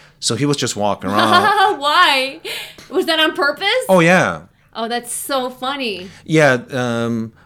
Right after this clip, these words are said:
Speaker 1: but during the Consu-, Consumer Electronics Show got so popular and expensive to rent,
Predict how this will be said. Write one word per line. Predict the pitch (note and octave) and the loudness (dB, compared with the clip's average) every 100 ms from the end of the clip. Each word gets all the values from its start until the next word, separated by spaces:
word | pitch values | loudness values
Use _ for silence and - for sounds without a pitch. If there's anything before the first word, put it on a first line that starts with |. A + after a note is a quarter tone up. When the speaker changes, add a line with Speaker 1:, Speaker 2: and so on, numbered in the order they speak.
| _ | _
Speaker 1:
but | C#3 | 2
during | D3 E3 | 2 0
the | D3 | 0
Consu-, | A#2+ C#3+ C#3 C#3 - | -2 0 0 -2 -6
Consumer | A#2 - C#3 | -8 -2 0
Electronics | A#2+ A2+ - B2 B2 | 0 -2 -2 -2 -4
Show | - A2+ G#2 G#2 G2+ G2 _ _ _ _ _ _ _ | -4 -2 0 0 -2 -8 _ _ _ _ _ _ _
got | - A2+ | -4 0
so | - C3 | 2 0
popular | - A#2 C3 - A2+ G#2 G2+ | -2 -2 -2 -2 -4 -2 -2
and | G2+ G#2 | -6 -6
expensive | F#2 - B2+ A#2+ - F#2 | -4 -2 -2 -2 -4 -4
to | F#2+ | -4
rent, | A2 A#2 G2+ | -2 -2 -6